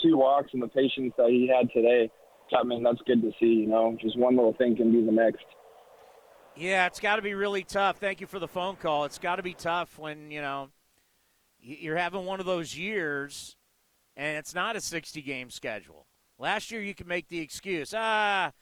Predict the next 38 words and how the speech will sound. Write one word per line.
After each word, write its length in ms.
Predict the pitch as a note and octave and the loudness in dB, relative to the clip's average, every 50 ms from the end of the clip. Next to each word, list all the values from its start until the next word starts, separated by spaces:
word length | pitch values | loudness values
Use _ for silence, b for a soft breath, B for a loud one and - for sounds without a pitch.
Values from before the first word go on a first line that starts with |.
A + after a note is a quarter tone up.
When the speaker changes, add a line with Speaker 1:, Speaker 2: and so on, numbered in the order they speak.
| _ _ _ _ _ _ | _ _ _ _ _ _
Speaker 2:
throw 200 | G3 G#3 A3 A3 | -4 0 2 2
everything 360 | G#3+ G#3 G3 G3+ G3 G3 F#3+ | 2 2 2 0 -4 -4 -2
out 180 | F#3+ F#3+ F#3 - | -4 -4 -4 -4
the 80 | F3 D#3 | -8 -10
window. 460 | D#3+ G3 G3 F#3 F3+ E3+ D3+ C#3 C3+ | -8 -8 -6 -4 -2 -2 0 0 -2
It 100 | C3+ C3+ | -2 -4
was 120 | C#3+ C#3+ | -6 -8
sixty 340 | - F#3+ G#3+ - - - G3 | -8 -8 -8 -8 -8 -10 -8
games. 460 | E3 F3+ F3+ F3+ F3+ F3+ F3 E3 C#3 | -6 -6 -4 -4 -6 -6 -8 -10 -10
It 80 | D#3 B2+ | -12 -12
was 160 | C3 C3 C#3+ | -10 -6 -2
odd." 420 | D#3 E3 E3+ E3+ E3+ E3 E3 - _ _ _ _ _ _ | 0 0 2 2 2 0 -2 -4 _ _ _ _ _ _
No, 320 | - C#3+ E3+ F#3 F#3+ G3 F#3+ | -10 -6 -4 -2 -2 -2 -4
we're 140 | F#3+ G#3 F#3+ | -4 -6 -6
back 300 | F#3 G3+ G#3 A3 G#3+ - | -4 -4 -4 -6 -6 -10
to 440 | - G#3 G#3 G3 G3 F#3+ F#3 F3+ F3 _ _ _ _ _ _ _ _ _ _ _ _ _ _ _ _ _ _ | -12 -10 -8 -8 -8 -10 -10 -14 -18 _ _ _ _ _ _ _ _ _ _ _ _ _ _ _ _ _ _
a 80 | C3 C3 | -8 -4
regular 440 | C#3+ E3 F#3 G3 G#3 G#3+ G#3+ G#3 G3 | -2 -2 -2 0 -2 -2 -2 -4 -4
season, 640 | - - F#3+ A#3 C4 B3+ F3+ D3+ D3+ C#3+ D3 D3 - - | -6 -8 -8 -6 -8 -8 -8 -10 -12 -14 -14 -18 -18 -14
and, 720 | C#3 C#3 C#3 C#3 C#3+ D3 C#3+ C#3+ C#3+ C#3+ C#3+ C#3+ C#3 C#3+ _ _ _ _ _ _ _ _ _ _ _ _ _ _ _ _ _ _ _ _ _ _ _ _ _ _ _ _ | -12 -10 -10 -8 -8 -6 -6 -6 -6 -8 -10 -12 -16 -20 _ _ _ _ _ _ _ _ _ _ _ _ _ _ _ _ _ _ _ _ _ _ _ _ _ _ _ _
you 160 | _ C#3 D3 E3 | _ -14 -10 -6
know, 220 | D#3+ D#3 D#3 D#3 | -4 -2 -2 -4
when 160 | D#3 D#3 D#3 | -4 -6 -8
you're 140 | E3 F3 G3 | -6 -4 -4
up 100 | G#3 - _ | -4 -4 _
there 320 | A3 G#3 G#3 G#3+ G#3 F#3+ F3 | -4 -4 -2 -2 -2 -2 -4
and 100 | E3+ E3 | -4 -6
you're 120 | E3+ F#3+ | -8 -10
in 60 | F#3+ F3 | -8 -8
the 60 | D#3+ | -6
low 240 | D3+ D#3+ F3 G3+ G#3 | -4 -2 -2 -2 -4
two 260 | - - F#3 F#3 D#3+ | -6 -8 -10 -8 -6
hundreds, 500 | F3+ G3+ A3 F#3 D#3 C#3+ C3+ B2+ A#2 C#3+ | -6 -6 -6 -6 -6 -6 -6 -8 -10 -14
it's 180 | G3 - - | -14 -12 -10
a 100 | C#3+ B2+ | -10 -10
really 560 | A#2 G#2+ A#2 A#2 C#3 D#3+ E3 F3 F3 F3+ F3+ E3 | -10 -12 -12 -10 -8 -6 -6 -6 -6 -6 -8 -8
tough 320 | - D#3+ D#3+ E3 - - | -6 -6 -4 -4 -6 -8
look. 360 | D#3+ F3+ F#3 D#3 - _ _ | -8 -8 -8 -8 -10 _ _